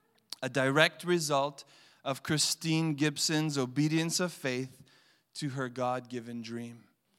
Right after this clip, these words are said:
You see, I, I probably wouldn't be standing here today unless way back in the nineteen twenties, a woman had a dream.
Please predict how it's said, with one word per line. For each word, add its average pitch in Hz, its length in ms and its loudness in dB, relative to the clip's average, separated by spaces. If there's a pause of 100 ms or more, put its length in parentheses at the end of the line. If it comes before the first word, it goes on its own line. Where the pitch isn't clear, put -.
(220)
You 135 60 -8
see, 170 220 2
I, 165 240 4
I 175 100 2
probably 165 880 4
wouldn't 170 400 -2
be 156 80 -2
standing 165 560 -2
here 151 180 -2
today 139 720 -4 (1500)
unless 170 680 2
way 165 240 2
back 185 320 6
in 175 140 0
the 160 80 0
nineteen 175 460 0
twenties, 143 760 -2 (580)
a 131 60 -4
woman 180 380 2
had 165 260 0
a 160 60 -2
dream. 139 600 -2